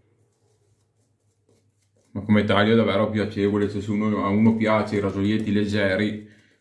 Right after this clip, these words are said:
maneggevoli e leggeri, eh, veramente puoi fare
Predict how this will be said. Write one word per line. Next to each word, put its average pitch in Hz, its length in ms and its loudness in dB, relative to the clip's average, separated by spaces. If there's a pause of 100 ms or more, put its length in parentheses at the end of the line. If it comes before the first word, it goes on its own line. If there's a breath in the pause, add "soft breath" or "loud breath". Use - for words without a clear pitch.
(240 soft breath)
maneggevoli 104 720 2
e - 20 -4
leggeri, 104 640 -2
eh, - 80 -14 (1500 loud breath)
veramente 101 680 0
puoi 113 320 4
fare 104 800 -4